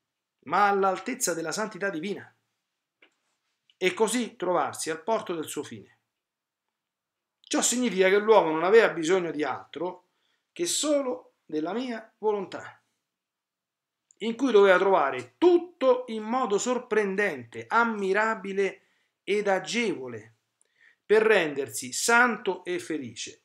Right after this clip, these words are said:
nel tempo e nell'eternità. E se gli diedi una legge dopo secoli e secoli di creato, fu perché l'uomo aveva perduto il suo principio e quindi aveva smarrito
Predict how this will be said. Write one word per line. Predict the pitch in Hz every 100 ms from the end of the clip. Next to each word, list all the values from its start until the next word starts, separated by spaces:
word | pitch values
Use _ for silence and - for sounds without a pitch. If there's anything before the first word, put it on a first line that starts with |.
| _
nel | 143 151
tempo | - 254 233 - 185
e | 160
nell'eternità. | 185 185 180 165 156 120 - _ _ _ _ _ _ _ _ _ _ _ _ _ _ - -
E | - 156
se | - 302
gli | 226
diedi | 196 233 220 180
una | 165
legge | 160 151 120 117
dopo | 131 139 143
secoli | - 196 147 139
e |
secoli | 131 - 175 127 131
di | 123 165
creato, | 139 131 127 104 123
fu | 190
perché | 214 220
l'uomo | 254 247
aveva | 208 202
perduto | 208 208 254 226
il | 208
suo | 233
principio | 202 170 - 220 156 113 - _ _ _ _ _ _ _
e | 185
quindi | 180 247 202
aveva | 196 175
smarrito | 170 180 156 127 117 113